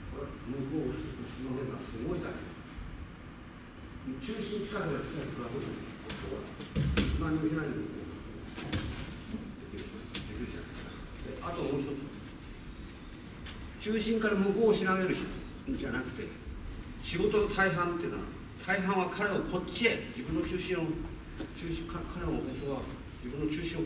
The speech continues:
超えていくっていうのが仕事。こう超えるのが仕-、大半の仕事なんです。あとは落とすだけ。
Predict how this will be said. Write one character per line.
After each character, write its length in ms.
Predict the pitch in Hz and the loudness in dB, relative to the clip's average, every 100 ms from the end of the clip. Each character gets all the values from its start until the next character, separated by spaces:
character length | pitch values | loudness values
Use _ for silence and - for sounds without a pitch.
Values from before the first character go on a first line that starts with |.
| - | 0
超 80 | 185 | 0
え 20 | |
て 120 | 190 | 0
い 200 | 185 160 | 0 -2
く 60 | - | -4
っ 20 | - | -4
て 60 | 127 | -4
い 20 | |
う 40 | - | -4
の 0 | |
が 60 | |
仕 80 | - | -6
事。 160 | - - - - - - - - - | -8 -8 -10 -10 -10 -10 -8 -8 -2
こ 80 | 190 | 2
う 0 | |
超 20 | |
え 20 | 190 | 4
る 80 | |
の 100 | 185 - | 4 4
が 60 | |
仕-、 140 | - - - - | 2 -4 -6 -4
大 80 | 143 | -2
半 120 | 139 120 | -2 -2
の 60 | |
仕 120 | - | -2
事 200 | - - | -4 -6
な 80 | - | -8
ん 80 | - | -10
で 80 | - | -12
す。 80 | - - - - - - - | -12 -12 -12 -12 -12 -10 -2
あ 100 | 214 | 2
と 100 | 214 | 4
は 180 | - - - - | 4 2 -6 -6
落 120 | 123 | -2
と 60 | 139 | -2
す 100 | |
だ 60 | |
け。 60 | - | -2